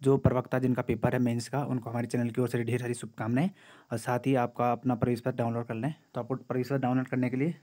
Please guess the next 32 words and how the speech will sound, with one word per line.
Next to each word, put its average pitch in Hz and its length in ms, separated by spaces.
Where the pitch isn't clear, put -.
अ, 120 300
Google 117 320
पे 131 80
यूकेपीएससी 127 800
टाइप 120 240
करना 143 180
है। 175 100
टाइप 127 200
करने 139 140
के 135 80
बाद 139 140
आपको 135 220
होम 127 200
पेज 127 200
पे 135 140
मिलेगा। 123 400
होम 117 120
पेज 131 180
में 135 100
आने 131 80
के 135 120
बाद 131 180
आपको 117 180
यहाँ 123 140
पे 117 100
देख 120 240
सकते 113 220
हैं, 127 60
स्क्रॉल 120 280
करने 120 200
के 117 80
बाद 131 180